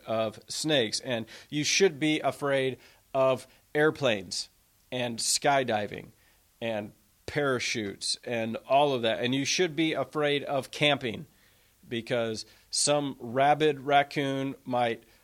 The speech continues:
enter into your tent and give you rabies, and you should never, ever go camping. And so the qu-, quandary that we're all in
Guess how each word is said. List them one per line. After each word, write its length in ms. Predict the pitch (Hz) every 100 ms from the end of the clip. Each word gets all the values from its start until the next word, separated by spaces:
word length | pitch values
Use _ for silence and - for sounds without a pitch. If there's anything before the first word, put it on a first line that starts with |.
| _ _ _
enter 400 | - 151 - 156
into 460 | 151 143 143 135 151
your 180 | 143 139
tent 420 | - 135 123 123 -
and 180 | 117 113
give 220 | 127 127
you 180 | 143 156
rabies, 680 | 139 127 123 123 123 113 - - _ _ _
and 460 | 117 113 113 107 113 - _ _
you 160 | 131 127
should 240 | - 113
never, 520 | 127 127 120 120 113 - -
ever 460 | 117 110 110 107
go 400 | - 107 104 104 - _
camping. 580 | - 117 110 104 98 98 - _
And 300 | 113 110 110 - - _
so 340 | - 160 147 143
the 80 | 151
qu-, 400 | - 165 175 - -
quandary 760 | 196 240 247 160 147 147 190 - _ _ -
that 260 | 143 151
we're 220 | 151 151 -
all 400 | 165 180 220 208
in 480 | 139 120 104 127